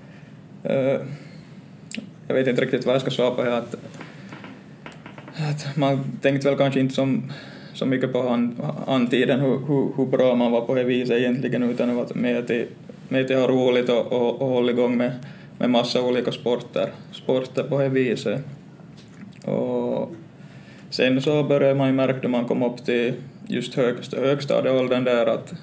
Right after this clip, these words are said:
att tidigare om man kanske hade varit, varit i toppen i flera olika idrotter, att där började skillnaden komma, att folk började satsa mer, mer på sin sport, så man måste börja lite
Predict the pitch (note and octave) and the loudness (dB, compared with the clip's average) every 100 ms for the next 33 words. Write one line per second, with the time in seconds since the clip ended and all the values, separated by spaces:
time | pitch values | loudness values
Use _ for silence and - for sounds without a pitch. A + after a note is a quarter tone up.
0 | - - G#2 - - - - - - - | -10 -6 -6 -6 -18 -20 -20 -20 -20 -20
1 | - B2 A#2+ B2 B2+ B2+ B2 B2 B2 A#2+ | -4 0 0 2 0 0 0 0 2 0
2 | B2 B2 B2 - - - B2+ B2+ B2+ B2 | 2 2 0 -4 -12 -4 0 2 2 0
3 | B2 B2+ C3 B2+ B2+ B2 B2 B2 B2 B2 | 2 0 2 2 2 2 2 2 2 2
4 | B2 A#2+ A#2+ - A2 A#2 - B2 A#2+ B2 | 2 2 0 0 0 0 0 0 0 0
5 | B2 B2 C3 A#2+ B2 A#2+ B2 A#2+ A#2+ A#2+ | 2 0 0 0 2 0 0 0 2 0
6 | A#2 - - B2+ C#3 B2 B2 A#2+ A#2 A2+ | -2 -6 -2 -2 2 2 2 0 -2 0
7 | A#2 A#2+ - - - - - C3+ C3+ C3+ | 0 0 -4 -14 -18 -18 0 0 2 2
8 | C#3 C3 C3 B2+ B2 - A#2+ B2 B2+ B2+ | 4 2 2 2 0 0 0 0 0 -2
9 | A#2+ B2 B2 A#2 B2 C#3+ | 0 0 2 0 0 -2